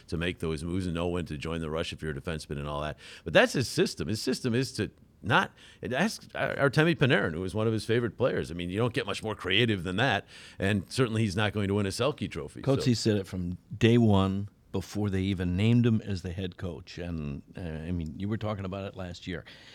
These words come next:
Speaker 2: He is the right guy at the right time for this team. We said it in the very first podcast at the start of the season. If you're gonna change the culture here,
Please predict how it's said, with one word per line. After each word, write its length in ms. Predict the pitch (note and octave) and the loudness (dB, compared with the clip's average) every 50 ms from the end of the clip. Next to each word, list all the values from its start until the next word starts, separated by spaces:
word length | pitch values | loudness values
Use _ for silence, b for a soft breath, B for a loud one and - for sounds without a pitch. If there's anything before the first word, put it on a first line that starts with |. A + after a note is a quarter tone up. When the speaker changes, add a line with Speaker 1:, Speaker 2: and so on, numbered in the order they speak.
| B B B B | B B B B
Speaker 2:
He 320 | - - B2 C#3 C#3 C3 | -4 2 4 6 8 8
is 160 | B2 A#2+ A2+ - | 8 8 6 4
the 140 | G#2+ F#2+ | 0 -2
right 280 | F2+ G2+ G2+ G#2 G#2 G2 | -2 -2 -2 -2 -2 -4
guy 260 | - G#2 F#2+ F#2+ F#2+ | -4 -6 -6 -6 -6
at 120 | F#2 - - | -8 -8 -8
the 80 | F2+ | -10
right 300 | D#2+ F2+ G2+ A#2 B2+ A#2+ | -8 -4 -4 -4 -4 -2
time 260 | - A2 G2+ G2 G2+ | -2 -4 -2 -2 -4
for 140 | F#2+ - F#2+ | -4 -6 -8
this 180 | F2+ G2 G2 - | -8 -8 -8 -4
team. 240 | - G2+ G#2 A2 G#2+ | 0 2 4 4 4
We 140 | G2+ G2+ | 2 2
said 200 | - - G#2 G2 | 2 2 2 0
it 80 | G#2+ - | 0 -2
in 60 | A#2+ | -4
the 80 | F2+ E2+ | -6 -6
very 240 | D#2 F#2 A2+ C3+ C3 | -2 0 0 0 0
first 300 | - C3 C3 A#2 - - | 0 0 0 0 0 0
podcast 580 | A2+ A2+ A#2 G#2+ - A#2 G#2+ G#2+ G#2 - - | 0 0 0 0 -2 -2 0 0 -2 -2 -4
at 120 | G2+ - - | -6 -6 -6
the 60 | G#2 | -8
start 260 | - - F#2 F#2 F#2 | -6 -4 -2 -2 -2
of 60 | F#2 G2 | -2 -4
the 60 | F2+ | -6
season. 360 | - - G2 F#2+ D2+ F2 E2+ | -6 -4 -4 -4 -4 -6 -8
If 120 | D#2 - | -8 -6
you're 120 | - A2 G#2+ | -4 0 2
gonna 160 | B2 B2 B2 | 4 4 2
change 420 | - - - A#2 A#2+ A#2 A2 - | 2 0 -2 0 0 0 0 0
the 80 | - A#2 | -2 -2
culture 460 | - - G#2 G2 G#2+ - - F#2 E2 | -2 0 0 0 0 -2 -4 -8 -6
here, 240 | - E2+ D#2 D#2+ | -6 -6 -6 -6